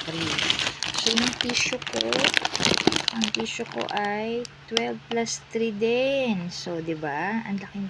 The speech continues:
tipid nung tatlo. So, ito lang ang walang libre kasi naubusan din ako nito. Ayan.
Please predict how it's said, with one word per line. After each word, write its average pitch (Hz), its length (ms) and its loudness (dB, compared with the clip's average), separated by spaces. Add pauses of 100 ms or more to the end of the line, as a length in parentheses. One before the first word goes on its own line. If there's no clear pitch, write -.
tipid - 400 -4
nung 208 160 0
tatlo. 226 720 0 (800)
So, - 160 -4
ito 196 320 0
lang 196 160 0
ang 190 160 -4
walang 185 320 -2
libre 185 640 2
kasi 185 400 -6
naubusan 175 640 -6
din 175 160 -4
ako 170 160 -8
nito. 175 720 -6 (240)
Ayan. 180 560 -6